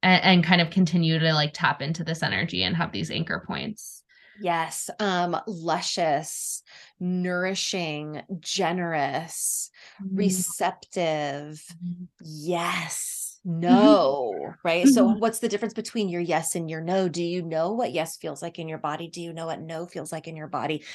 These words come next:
Speaker 2: Are you saying yes to your no's and no's to your yeses? That's a big one. Um, but th-, this generosity, right? So anything that, anytime we're receiving, we have to have that equal give and take, right? So it's,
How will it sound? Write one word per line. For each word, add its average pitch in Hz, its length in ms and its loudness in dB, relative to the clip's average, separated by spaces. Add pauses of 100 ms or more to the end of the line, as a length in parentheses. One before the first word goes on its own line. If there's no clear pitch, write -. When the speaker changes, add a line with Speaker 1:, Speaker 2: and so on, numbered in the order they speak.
(160)
Speaker 2:
Are 202 120 0
you 202 160 0
saying 180 460 0
yes 175 260 2
to - 140 -6
your 175 180 0
no's 165 320 0
and 165 160 -4
no's 165 340 -2
to - 120 -10
your 165 100 -10
yeses? 170 480 -2
That's 160 180 -4
a 165 40 -6
big 180 300 -2
one. 139 360 -2 (840)
Um, 165 480 -6 (200)
but 220 280 -6
th-, 240 120 2
this 220 200 -2
generosity, 196 880 -2
right? 131 200 0
So 185 260 0
anything 202 460 -4
that, - 120 -6
anytime 214 360 -4
we're 185 120 -4
receiving, 170 500 -2
we 165 100 -6
have - 420 -4
to 180 80 -10
have 143 340 -4
that 123 260 -2
equal 175 300 -6
give 160 160 -6
and 156 140 -8
take, 143 500 -6
right? 196 260 0
So 180 160 -2
it's, 160 220 -8